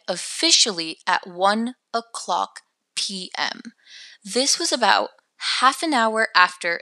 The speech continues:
the first shots rang out. Connally, however, the governor, had survived despite his wounds.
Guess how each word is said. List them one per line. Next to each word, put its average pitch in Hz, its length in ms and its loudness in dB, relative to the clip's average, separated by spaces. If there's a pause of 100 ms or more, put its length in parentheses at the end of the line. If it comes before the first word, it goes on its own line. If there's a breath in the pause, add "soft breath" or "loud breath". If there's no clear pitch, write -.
the 190 120 -8
first - 580 -10
shots - 680 -2
rang 175 340 -8 (100)
out. - 440 -6 (1200)
Connally, 311 680 2
however, 170 580 -4
the 175 200 -14 (100)
governor, 185 600 2 (240)
had 196 320 2
survived 180 720 -2
despite 170 500 -6
his - 260 -12
wounds. - 800 -6